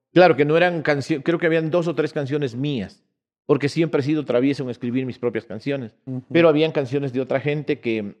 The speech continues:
Speaker 1: en ese día, porque además grabamos todo de corrido.
Speaker 2: Ujú.
Speaker 1: Ellos tocaban y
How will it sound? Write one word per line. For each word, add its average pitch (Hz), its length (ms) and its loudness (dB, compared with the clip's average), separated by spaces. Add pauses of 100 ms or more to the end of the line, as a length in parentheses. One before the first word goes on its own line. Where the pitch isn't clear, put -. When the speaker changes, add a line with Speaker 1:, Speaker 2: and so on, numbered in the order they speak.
(100)
Speaker 1:
en 120 120 -4
ese 120 360 0
día, 131 460 -2
porque 190 240 0
además 185 280 2
grabamos 156 360 0
todo 165 220 2
de 131 100 0
corrido. 139 440 -2 (600)
Speaker 2:
Ujú. 131 180 -6
Speaker 1:
Ellos 151 220 2
tocaban 170 460 4
y 101 260 -6